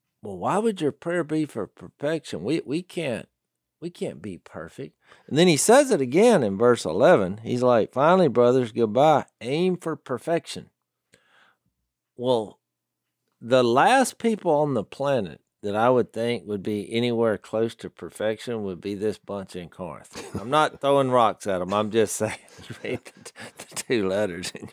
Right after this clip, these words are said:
you're like, "Perfection?" <laughs> So, but when you think about what is perfect, well, only God's perfect.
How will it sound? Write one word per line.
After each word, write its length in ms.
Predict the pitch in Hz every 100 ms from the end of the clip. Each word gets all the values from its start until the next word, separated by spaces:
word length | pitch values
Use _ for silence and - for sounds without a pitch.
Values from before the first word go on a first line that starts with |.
| -
you're 100 | -
like, 280 | 98 87 - - - - _ _ - _ _ _ - _
"Perfection?" 880 | - 76 - 90 - - 349 320 277
<laughs> 60 | _ - - _ - - - _ -
So, 260 | - 180
but 240 | 151 156 147
when 240 | 185 190
you 260 | 185 175 147
think 380 | - 202 220
about 400 | 202 147 139 117 92
what 300 | 143 139 -
is 240 | 120 101
perfect, 640 | - - 143 123 - 80 - _ _ _ _ _ _ -
well, 140 | 139
only 180 | 202 160
God's 380 | 113 117 110 -
perfect. 500 | - 92 76 98